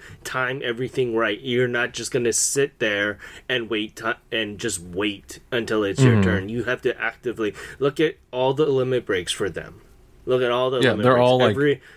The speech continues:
Speaker 1: they're all different, and they're all, eh, very interactive-y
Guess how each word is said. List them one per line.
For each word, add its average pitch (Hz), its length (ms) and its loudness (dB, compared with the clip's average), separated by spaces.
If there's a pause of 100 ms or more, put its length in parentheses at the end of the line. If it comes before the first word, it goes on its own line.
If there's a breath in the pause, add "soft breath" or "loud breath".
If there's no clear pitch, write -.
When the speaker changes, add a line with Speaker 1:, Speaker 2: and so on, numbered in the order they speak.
(220 soft breath)
Speaker 1:
they're 139 180 0
all 139 280 2
different, 139 500 -2
and 113 160 -2
they're 117 140 0
all, 127 360 2
eh, 139 160 0
very 139 640 0
interactive-y 107 1040 -2